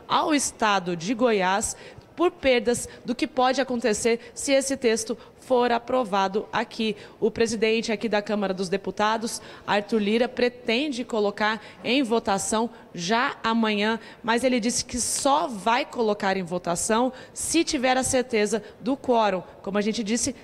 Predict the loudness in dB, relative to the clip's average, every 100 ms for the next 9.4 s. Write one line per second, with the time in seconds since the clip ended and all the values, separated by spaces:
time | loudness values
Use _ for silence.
0 | -8 0 2 2 0 0 0 -4 -6 -2
1 | 2 4 4 2 -4 0 0 0 -6 -6
2 | -10 -2 -2 0 -2 0 4 6 4 2
3 | -2 -8 -4 0 0 0 -2 0 0 -2
4 | -2 -8 -12 -10 -6 0 2 2 2 0
5 | 0 -2 0 0 0 -2 -10 -4 0 0
6 | 2 0 0 -4 0 2 0 -2 -10 -4
7 | -2 0 0 2 0 2 0 0 -2 0
8 | 0 2 -2 -2 -2 -2 -2 -2 0 2
9 | 4 2 0